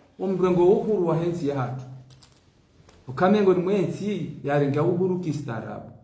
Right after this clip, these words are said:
Wanadamu wao ngwao, wa wenji wa hao. Wa sawa fariki.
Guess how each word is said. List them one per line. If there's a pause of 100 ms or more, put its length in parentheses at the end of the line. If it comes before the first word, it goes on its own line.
(2000)
Wanadamu
wao
ngwao, (140)
wa
wenji
wa
hao. (1900)
Wa
sawa
fariki.